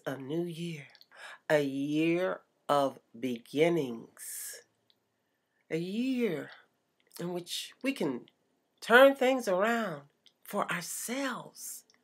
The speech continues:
And if you turn things around for yourselves and do what you need to do for yourself, your whole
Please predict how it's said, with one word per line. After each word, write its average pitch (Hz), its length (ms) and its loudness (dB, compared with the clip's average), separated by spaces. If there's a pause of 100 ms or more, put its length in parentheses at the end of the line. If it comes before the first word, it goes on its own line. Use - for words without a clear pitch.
(340)
And 285 100 8
if 170 120 0
you 151 80 -4
turn 302 420 6
things 302 260 0
around 269 300 2
for 233 140 -2
yourselves 175 760 -4 (260)
and 165 220 -2
do 254 180 2
what 190 280 -4
you 247 440 2
need 185 420 0
to 156 100 -8
do 151 240 -8
for 254 320 -2
yourself, 214 540 -6 (1900)
your 269 200 -2
whole 262 420 -6